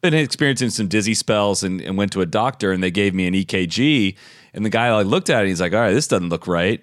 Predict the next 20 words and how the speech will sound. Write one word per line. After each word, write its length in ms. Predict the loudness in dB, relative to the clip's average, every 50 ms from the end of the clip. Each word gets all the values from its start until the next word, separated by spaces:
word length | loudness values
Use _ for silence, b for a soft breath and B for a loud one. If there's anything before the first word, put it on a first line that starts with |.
| _ -8
And 240 | -4 -2 0 0 2
then 240 | 2 2 2 0 0
gave 260 | 0 0 0 0 2
me 240 | 0 0 2 2 0
another 380 | 0 0 0 0 2 2 2
E 120 | 2 2 2
K 220 | 0 0 0 0
G 380 | 0 0 0 2 2 2 0 0
and 180 | 0 0 0
then 140 | 0 -2 -2
came 260 | -2 -2 -2 0 0
in 140 | 0 0 0
and 80 | 0 0
said, 160 | 0 0 0
"I'm 120 | 0 -2
sending 280 | 0 0 0 0 2 0
an 80 | 0
ambulance 480 | 0 0 2 2 2 2 2 0 -2 -2
for 200 | -2 0 2 2
you. 280 | 2 2 0 0 -2